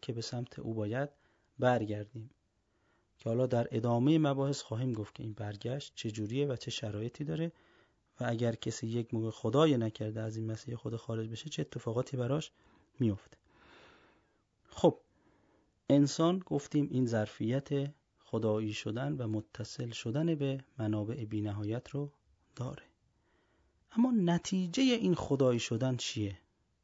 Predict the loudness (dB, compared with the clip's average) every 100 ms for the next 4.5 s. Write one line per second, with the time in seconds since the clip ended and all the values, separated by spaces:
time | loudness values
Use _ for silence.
0 | -6 -2 0 0 0 2 4 4 0 -12
1 | -10 -6 -4 -4 -4 _ _ _ _ _
2 | _ -4 -2 -2 -2 -4 -4 -4 -2 0
3 | 0 0 0 -2 -2 -4 -4 -6 -2 -2
4 | -2 -4 -2 -2